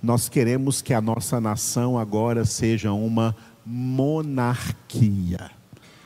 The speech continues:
E eles então pediram um rei. Samuel, que era um homem de Deus, ficou triste. E Deus falou para Samuel: "Samuel, não fique triste, porque não é a ti que eles rejeitam,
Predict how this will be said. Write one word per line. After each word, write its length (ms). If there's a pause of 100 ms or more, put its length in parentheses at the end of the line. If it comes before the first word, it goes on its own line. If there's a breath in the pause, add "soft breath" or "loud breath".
(280 loud breath)
E 120
eles 280
então 320
pediram 560
um 100
rei. 340 (680 loud breath)
Samuel, 800
que 180
era 120
um 120
homem 360
de 140
Deus, 500
ficou 440
triste. 720 (400 loud breath)
E 120
Deus 320
falou 320
para 160
Samuel: 760 (240 loud breath)
"Samuel, 540
não 200
fique 340
triste, 760 (640 loud breath)
porque 300
não 300
é 160
a 120
ti 640 (280)
que 200
eles 260
rejeitam, 1120